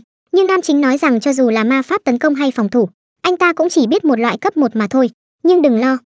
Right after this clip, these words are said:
dựa vào cảm giác vừa rồi, anh ta cảm thấy mình có thể đỡ được. Giám khảo cảm thấy bị coi thường, vì vậy anh ta đã dốc toàn lực sử dụng ma pháp gió mạnh nhất của mình. Sức mạnh khủng khiếp này ngay lập tức phá vỡ kết giới của trường thi. Chuyện bên này đã thu hút sự chú ý của một hiệp sĩ hạng nhất đi ngang qua.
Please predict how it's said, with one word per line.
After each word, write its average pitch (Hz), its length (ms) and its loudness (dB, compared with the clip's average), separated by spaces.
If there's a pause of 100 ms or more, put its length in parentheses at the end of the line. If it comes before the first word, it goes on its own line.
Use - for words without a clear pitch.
(200)
dựa 294 200 0
vào 277 120 0
cảm 240 200 -4
giác 359 200 -6
vừa 254 140 2
rồi, 226 220 0 (100)
anh 339 140 -2
ta 330 200 -2
cảm 226 160 -4
thấy 220 180 -2
mình 262 180 0
có - 100 -4
thể 247 160 0
đỡ 208 160 -2
được. 294 160 0 (340)
Giám 294 180 0
khảo 285 200 -2
cảm 214 180 -4
thấy 220 180 -2
bị 285 160 -2
coi 269 160 -2
thường, 247 240 0 (360)
vì 285 160 2
vậy 269 240 0
anh 349 160 -2
ta 330 140 0
đã 277 180 -4
dốc 415 160 -2
toàn 247 140 0
lực 233 120 -2
sử 247 140 -2
dụng 233 200 -2
ma 269 120 0
pháp 370 220 -4
gió 240 160 -2
mạnh 262 200 -2
nhất 349 160 0
của 240 100 0
mình. 208 200 2 (360)
Sức 415 140 -2
mạnh 277 160 0
khủng 240 160 0
khiếp 392 180 -2
này 269 200 2
ngay 311 140 0
lập 277 140 0
tức 392 140 -4
phá 247 180 -2
vỡ 269 220 0
kết 403 140 -2
giới 240 160 0
của 240 120 -2
trường 202 180 -2
thi. 247 200 0 (320)
Chuyện - 180 0
bên 339 140 2
này 262 160 0
đã 240 100 -4
thu 330 140 0
hút 415 140 2
sự - 160 -4
chú 262 100 -2
ý 247 160 2
của 277 120 0
một 220 160 -2
hiệp 226 120 -2
sĩ 294 180 -6
hạng 302 200 -2
nhất 392 140 -2
đi 277 140 0
ngang 247 200 -2
qua. 247 200 -2